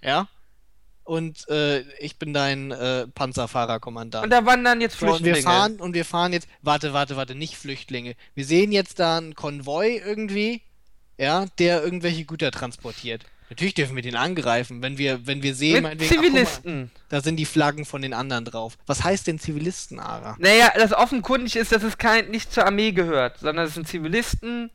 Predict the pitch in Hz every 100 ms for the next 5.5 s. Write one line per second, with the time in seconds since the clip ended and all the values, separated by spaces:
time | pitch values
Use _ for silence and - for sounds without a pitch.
0 | - - - - - 190 190 - - -
1 | - - - 147 160 170 139 123 117 -
2 | - - - - 127 127 131 139 160 156
3 | 147 147 147 - 156 147 143 151 143 160
4 | 147 - 143 - 143 127 135 139 135 131
5 | 127 120 123 123